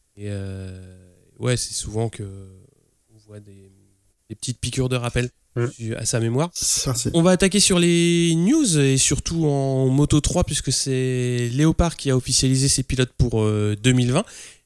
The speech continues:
Speaker 1: Et ce seront Masia et Foggia. Et on a eu une autre officialisation donc ce dimanche, donc pendant le week-end de course. C'est le retour du Svar-, du Skvarna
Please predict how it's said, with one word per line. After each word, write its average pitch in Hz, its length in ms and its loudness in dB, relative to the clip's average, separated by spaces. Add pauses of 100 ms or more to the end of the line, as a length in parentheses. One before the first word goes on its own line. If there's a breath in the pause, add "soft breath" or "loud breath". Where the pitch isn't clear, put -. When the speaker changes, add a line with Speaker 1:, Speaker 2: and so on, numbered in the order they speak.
Speaker 1:
Et 131 140 0
ce 127 160 2
seront 123 420 2
Masia 165 460 2
et 180 260 0
Foggia. 143 880 0
Et 139 160 0
on 143 100 2
a 147 60 4
eu 139 140 2
une 139 120 0
autre 170 180 0
officialisation 151 760 0
donc 120 240 -4
ce - 180 2
dimanche, 160 580 0
donc 113 200 -2
pendant 127 240 4
le 123 40 2
week-end 120 260 0
de 110 120 0
course. - 240 0
C'est - 380 2
le 113 120 4
retour 180 340 4
du 180 120 2
Svar-, 165 400 0
du 156 140 4
Skvarna 147 520 2